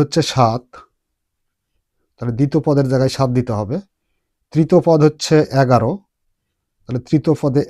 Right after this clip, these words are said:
এগারো। চতুর্থ পদে কত? পনেরো। এইভাবে ডট ডট করে অসংখ্য পর্যন্ত সংখ্যা প্যাটার্নের পদ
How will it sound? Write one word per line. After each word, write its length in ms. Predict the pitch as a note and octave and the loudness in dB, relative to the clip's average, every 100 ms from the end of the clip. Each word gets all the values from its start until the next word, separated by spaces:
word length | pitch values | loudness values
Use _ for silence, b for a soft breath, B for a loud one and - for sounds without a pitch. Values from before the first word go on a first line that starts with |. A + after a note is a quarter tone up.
| B2+ | -2
এগারো। 320 | B2 A2+ G#2+ F3+ - _ _ _ _ _ _ _ _ | 0 -2 -4 -8 -10 _ _ _ _ _ _ _ _
চতুর্থ 320 | - D#3 E3 - D3+ | -4 -2 -2 -2 0
পদে 200 | D#3+ D#3 D#3 | 2 2 2
কত? 120 | C3+ F#3+ F#3 | 0 -2 0
পনেরো। 280 | D#3 G#2 - _ _ _ _ _ _ _ _ _ _ _ _ _ _ _ _ _ _ _ _ _ _ _ _ _ - | 0 -2 -8 _ _ _ _ _ _ _ _ _ _ _ _ _ _ _ _ _ _ _ _ _ _ _ _ _ 0
এইভাবে 420 | E3 F#3 C3 B2 G#3+ - _ _ _ _ _ | 2 4 4 2 -2 -6 _ _ _ _ _
ডট 260 | A2+ C#3+ C#3 C#3 | -2 2 4 2
ডট 120 | C#3+ - | 2 0
করে 140 | D#3+ D3 | 0 2
অসংখ্য 400 | C3 - F3+ - F3+ | -2 0 -2 -2 -2
পর্যন্ত 380 | D3 A#2+ B2+ G#2 F#3+ B3 _ _ _ _ _ - | -2 0 -2 0 -4 -4 _ _ _ _ _ -10
সংখ্যা 400 | - D3+ - E3+ | -2 -2 0 0
প্যাটার্নের 420 | D#3 B2+ A#2+ D3 - | 0 0 -2 -4 -2
পদ 140 | D3+ | -2